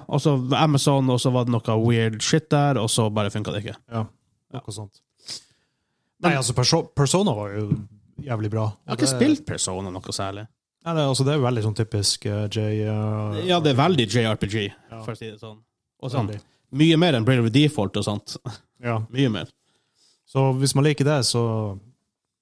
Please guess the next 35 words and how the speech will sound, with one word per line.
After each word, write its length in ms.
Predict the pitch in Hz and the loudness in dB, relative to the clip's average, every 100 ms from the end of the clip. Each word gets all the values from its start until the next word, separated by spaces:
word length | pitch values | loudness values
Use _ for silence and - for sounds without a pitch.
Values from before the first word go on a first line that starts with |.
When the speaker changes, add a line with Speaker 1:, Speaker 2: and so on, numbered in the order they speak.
| _ 127 | _ -6
Speaker 2:
ja, 180 | 147 127 | -2 0
jeg 100 | 117 | 0
tror 140 | 135 | 0
det, 440 | 131 117 110 117 113 | 0 -2 -2 -2 0
da 180 | 135 | 0
blir 160 | 131 147 | 2 0
det 60 | 143 | 2
sikkert 180 | 135 117 | 0 0
bra. 160 | 110 - _ | -2 -4 _
Speaker 1:
Ja. 120 | 135 - _ _ - | -16 -16 _ _ 0
Eh, 180 | 139 127 | 2 4
ikke, 140 | 131 | 4
min, 200 | 131 143 | 6 6
men 100 | 139 143 | 6 6
min 120 | 143 | 6
highscore 320 | 139 - 117 | 4 4 4
er 40 | 113 | 4
likevel 280 | 120 101 | 2 0
tre 200 | 95 110 - | 0 -2 -2
på 120 | - | -6
den. 120 | - - - _ | -10 -12 -20 _
Det 120 | 113 101 | -10 -8
er, 140 | 87 - _ _ _ _ | -8 -10 _ _ _ _
nei. 100 | - - _ _ _ 127 | -20 -20 _ _ _ -4
Speaker 2:
Ja, 180 | 120 120 | -4 -2
nei, 380 | 127 131 131 127 | 2 4 6 4
f-, 240 | 117 - - - _ _ _ _ _ _ | 2 -8 -14 -20 _ _ _ _ _ _
fire 400 | 147 135 117 110 | 2 4 2 0
av 100 | - | 0
ti 220 | 117 107 | 0 0
kanskje, 380 | 107 104 110 104 | -2 -2 -4 -6
for 160 | - 113 | -2 -2
jeg, 400 | 113 117 117 127 | 0 -2 -4 -6
jeg 200 | 131 131 | -8 -2
kan, 260 | 127 123 | 0 2